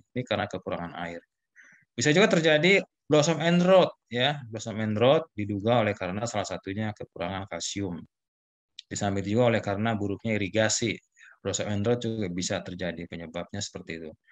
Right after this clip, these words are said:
Atau juga bisa oleh karena penyakit, eh, nematoda root knot ya. Ini bisa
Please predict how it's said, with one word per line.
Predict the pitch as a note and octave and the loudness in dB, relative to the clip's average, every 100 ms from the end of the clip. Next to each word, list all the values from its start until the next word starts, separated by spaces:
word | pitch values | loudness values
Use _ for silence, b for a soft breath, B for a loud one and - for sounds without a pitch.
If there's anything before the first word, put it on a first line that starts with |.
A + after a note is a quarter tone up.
| B B B | B B B
Atau | - A#2 C#3 | -4 2 4
juga | D#3 | 6
bisa | F#3 E3 F3 D#3+ | 6 6 6 6
oleh | D#3 | 6
karena | C#3+ C3 C#3+ | 4 2 0
penyakit, | D3 A#2 G#2+ G#2+ B2 B2 | 0 0 -2 -2 -2 -2
eh, | _ G#2 G2 F#2+ F2+ - | _ -6 -6 -6 -10 -10
nematoda | - G2+ F#2+ A2 G2+ G2+ F2+ _ _ _ _ _ _ _ G2+ | -4 -2 -2 -2 -2 -2 -4 _ _ _ _ _ _ _ -2
root | A#2 A#2 A2 | -2 -2 0
knot | A#2 A#2+ A#2+ - - | 4 4 2 -6 -12
ya. | - _ _ G#2 F2 _ _ _ _ _ _ _ _ _ _ _ _ _ - | -12 _ _ -14 -14 _ _ _ _ _ _ _ _ _ _ _ _ _ -4
Ini | G#2 B2+ C3+ | 0 4 2
bisa | G2+ | 2